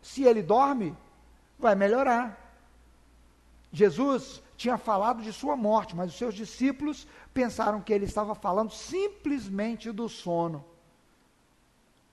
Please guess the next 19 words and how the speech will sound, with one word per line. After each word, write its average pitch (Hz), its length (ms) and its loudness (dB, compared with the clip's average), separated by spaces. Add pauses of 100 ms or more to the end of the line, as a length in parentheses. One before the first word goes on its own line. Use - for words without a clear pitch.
Então 226 800 0
lhes 208 220 -2
disse 180 320 -6
claramente: 202 640 -4
"Lázaro 214 460 0
morreu. 214 840 6 (1400)
E 247 100 4
para 285 500 2
o 240 140 0
bem 277 560 0
de 269 140 -6
vocês, 196 920 -4 (120)
estou 233 280 4
contente 233 600 -4
por 214 240 -6
não 285 600 2
ter 233 460 6
estado 202 640 -2
lá, 170 320 0